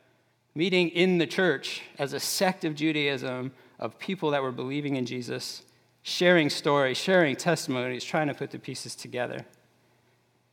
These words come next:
And here it is, it's Sunday, the room is packed. People are sitting and filling the pews.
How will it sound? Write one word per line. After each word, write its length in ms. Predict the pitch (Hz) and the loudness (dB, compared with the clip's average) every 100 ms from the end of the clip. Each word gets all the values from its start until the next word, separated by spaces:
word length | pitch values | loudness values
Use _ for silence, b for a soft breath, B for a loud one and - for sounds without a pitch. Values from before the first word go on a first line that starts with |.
| _ _ _ _ | _ _ _ _
And 140 | 147 | -2
here 200 | 156 190 | 6 8
it 60 | 175 | 10
is, 220 | 160 131 | 8 6
it's 140 | 127 - | 2 2
Sunday, 520 | - 180 165 139 127 | 8 10 10 8 6
the 160 | 127 | 4
room 220 | 151 175 165 | 6 6 6
is 160 | 127 | 2
packed. 640 | - - 117 87 - - - - _ | -2 0 2 0 -6 -14 -16 -18 _
People 300 | - 190 156 | 0 4 4
are 60 | 147 | 4
sitting 380 | - 208 180 160 | 6 8 8 6
and 120 | 151 | 4
filling 340 | - 208 196 | 6 8 10
the 80 | 170 | 8
pews. 540 | - 156 160 156 139 | 6 4 6 6 4